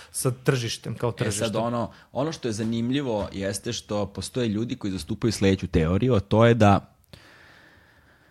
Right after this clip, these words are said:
Speaker 2: zbog cene koštanja klika,
Speaker 1: Da.
Speaker 2: odnosno zemalja iz kojih klik dolazi,
Speaker 1: Dobro.
Speaker 2: da se u muzičkoj industriji dešava sledeći model. A to je da naši izvođači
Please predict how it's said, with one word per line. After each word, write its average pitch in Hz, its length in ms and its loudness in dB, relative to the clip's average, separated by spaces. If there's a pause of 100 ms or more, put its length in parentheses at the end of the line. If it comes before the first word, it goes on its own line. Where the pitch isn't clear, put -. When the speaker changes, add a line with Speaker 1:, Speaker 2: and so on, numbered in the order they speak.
(140)
Speaker 2:
zbog 101 440 6
cene 143 380 4
koštanja 113 960 2
klika, 127 500 2 (320)
Speaker 1:
Da. 120 240 -4 (100)
Speaker 2:
odnosno 98 840 2
zemalja 104 720 4
iz 101 220 -2
kojih 95 340 0
klik 101 300 0
dolazi, 87 580 0
Speaker 1:
Dobro. 117 380 -4
Speaker 2:
da 113 280 6
se 113 220 0
u 98 60 4
muzičkoj 104 540 0
industriji 90 520 -6
dešava 95 360 -4
sledeći 90 380 -4
model. 67 300 -12 (380)
A 87 120 -10
to 104 280 -2
je 110 80 0
da 98 320 0 (500)
naši 120 440 4
izvođači 98 880 2